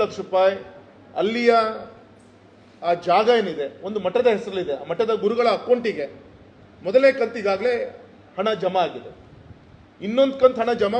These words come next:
ಮಾಡಬೇಕು ಅನ್ನೋದ್ರೊಳಗೆ ಈ ಕಾಂಗ್ರೆಸ್ ಸರ್ಕಾರ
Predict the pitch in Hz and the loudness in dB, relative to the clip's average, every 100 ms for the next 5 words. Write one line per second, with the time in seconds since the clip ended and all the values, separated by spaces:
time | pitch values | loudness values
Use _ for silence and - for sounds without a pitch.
0 | 240 226 208 185 165 147 139 160 196 196 | 0 0 -2 -4 -8 -6 -6 -4 -4 -6
1 | - - - - - 214 262 180 180 220 | -16 -20 -20 -20 -10 -6 -2 0 2 4
2 | 254 - 175 - 147 | 4 4 -2 -2 -2